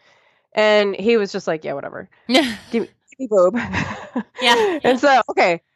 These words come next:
Speaker 1: So then he nurses sleep. And then even more recently, I've noticed that, like, he'll, he'll basically just, like, put his lips on my nipple and then, like, take 'em off.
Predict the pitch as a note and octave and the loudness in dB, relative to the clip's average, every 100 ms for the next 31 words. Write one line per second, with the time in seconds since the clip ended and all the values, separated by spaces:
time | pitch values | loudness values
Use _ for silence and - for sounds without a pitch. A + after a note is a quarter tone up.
0 | _ - B3 A#3 A#3+ B3+ A3+ A3 A#3 G#3+ | _ 0 2 2 0 -2 -2 -4 -4 -2
1 | G3 A3 A3 B3+ D4 D#4 D4+ B3+ C4+ C4+ | 0 0 0 0 0 2 2 2 -4 -6
2 | A3 G#3+ G3 F#3+ F#3+ F#3+ - F#3 D#3+ E3+ | -2 -2 -2 -2 -2 -4 -6 -4 -4 -4
3 | D#3 _ _ - F#3 F#3+ F#3 F#3 - _ | -8 _ _ -4 2 4 4 2 -6 _
4 | G3 F#3 G3+ G#3+ A3+ B3+ B3 G3+ F#3 D#3+ | -2 0 0 -2 -2 -6 -4 -2 -2 -4
5 | _ - - F#3+ G3+ G3+ F#3 D#3+ C#3+ G#3 | _ -14 -4 -2 -2 -4 -8 -6 -2 -2
6 | - - - D#3 E3 F#3+ E3 E3+ _ _ | -2 -20 -4 0 0 2 0 -2 _ _
7 | _ E3+ E3+ F3 G#3+ B3+ C#4+ - _ _ | _ -10 -2 0 2 0 0 -6 _ _
8 | _ _ _ _ _ _ - G3+ F#3+ F3+ | _ _ _ _ _ _ 0 2 4 2
9 | E3+ G#3 E3+ D3+ C#3+ - - - | 0 -2 -4 -4 -6 -6 -10 -20